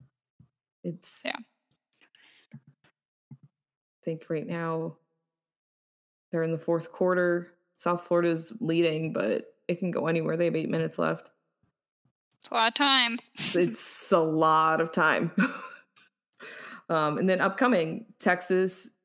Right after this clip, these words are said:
Speaker 1: number twelve Texas, number sixteen Tennessee on Sunday,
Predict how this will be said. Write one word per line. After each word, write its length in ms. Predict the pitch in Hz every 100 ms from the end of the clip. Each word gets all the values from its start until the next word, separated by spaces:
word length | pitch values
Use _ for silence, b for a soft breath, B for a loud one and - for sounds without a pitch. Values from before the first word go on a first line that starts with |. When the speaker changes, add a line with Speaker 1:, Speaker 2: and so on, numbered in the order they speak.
| -
Speaker 1:
number 160 | 180
twelve 200 | 175 190
Texas, 460 | 190 185 180 190 185
number 140 | 175
sixteen 400 | 175 175 - 175
Tennessee 680 | 175 170 170 196 190 196 - -
on 140 | 165
Sunday, 500 | 165 196 202 190 190